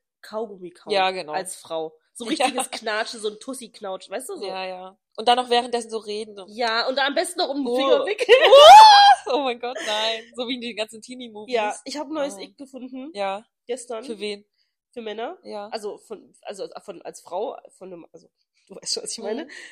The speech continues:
Speaker 1: Und zwar, wenn das T-Shirt zu kurz ist.
Speaker 2: Mm.
Speaker 1: <laughs>
Speaker 2: Ja, ja,
Speaker 1: Wenn er dann seine
Speaker 2: ja,
Speaker 1: Arme hebt
Speaker 2: ja.
Speaker 1: und man direkt den Bauch sieht.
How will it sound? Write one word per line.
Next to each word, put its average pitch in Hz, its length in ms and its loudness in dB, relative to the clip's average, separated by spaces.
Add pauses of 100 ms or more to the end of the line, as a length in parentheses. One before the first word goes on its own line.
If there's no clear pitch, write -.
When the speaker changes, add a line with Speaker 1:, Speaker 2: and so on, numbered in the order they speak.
(260)
Speaker 1:
Und 226 180 -12
zwar, 202 480 -10
wenn 202 180 -14
das 202 160 -20
T-Shirt 247 380 -16
zu - 80 -20
kurz - 340 -20
ist. - 220 -20
Speaker 2:
Mm. 277 200 -12 (320)
Speaker 1:
<laughs> 415 380 6 (480)
Speaker 2:
Ja, 254 320 -4 (100)
ja, 247 220 -2
Speaker 1:
Wenn 330 140 0
er 339 100 -2
dann 330 140 -6
seine 311 140 2
Speaker 2:
ja, 254 120 0
Speaker 1:
Arme 403 220 -2
hebt 285 160 -6
Speaker 2:
ja. 262 100 0
Speaker 1:
und 262 60 -2
man 262 260 -2
direkt 247 220 -8
den 262 160 -12
Bauch 208 240 -4
sieht. 208 280 -20